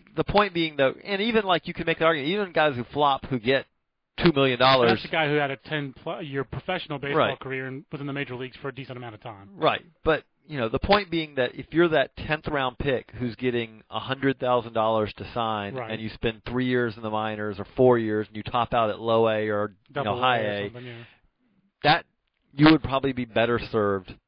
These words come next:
Speaker 1: if you had any interest in college at all.
Speaker 2: Right.
Speaker 1: To spend those four years, in, you know, spend three years at least in college.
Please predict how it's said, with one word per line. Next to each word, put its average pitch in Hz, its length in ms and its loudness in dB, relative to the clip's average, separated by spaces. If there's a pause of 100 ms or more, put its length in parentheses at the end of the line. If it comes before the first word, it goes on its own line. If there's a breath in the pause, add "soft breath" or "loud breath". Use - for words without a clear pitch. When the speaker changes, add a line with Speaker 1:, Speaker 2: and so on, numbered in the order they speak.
(440)
Speaker 1:
if 117 180 -10
you 123 220 2 (120)
had 156 280 0
any 127 220 -4
interest 113 300 -4
in 110 80 -16
college 107 520 -2
at 110 100 -2
all. 92 320 0 (100)
Speaker 2:
Right. 110 300 -14 (220)
Speaker 1:
To - 80 -14
spend 131 240 0
those 123 140 4
four 131 220 6
years, 117 200 0
in, 113 80 -14 (100)
you 143 80 -14
know, 104 160 0 (160)
spend 156 220 0
three 147 180 2
years 135 180 2
at 123 60 -6
least 120 180 -6
in 120 80 -14
college. 113 240 0